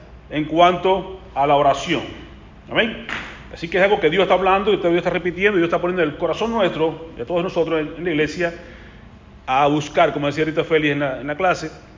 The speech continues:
a que tengamos un rinconcito, un lugar donde tengamos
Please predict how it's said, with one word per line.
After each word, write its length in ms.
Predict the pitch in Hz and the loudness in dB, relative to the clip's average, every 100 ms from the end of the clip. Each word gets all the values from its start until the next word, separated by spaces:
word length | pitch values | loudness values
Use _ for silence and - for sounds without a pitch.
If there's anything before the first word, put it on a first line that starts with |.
| - - | -16 -8
a 100 | 127 | -4
que 80 | 156 | -2
tengamos 420 | 160 202 202 202 | 2 2 2 0
un 140 | 202 | 0
rinconcito, 580 | 202 190 180 - 190 143 | 0 0 -2 -2 -4 -4
un 100 | 165 | -4
lugar 280 | 196 190 202 | 2 6 6
donde 220 | 190 170 | 4 0
tengamos 600 | 156 151 185 196 190 - | -2 0 0 0 -2 -4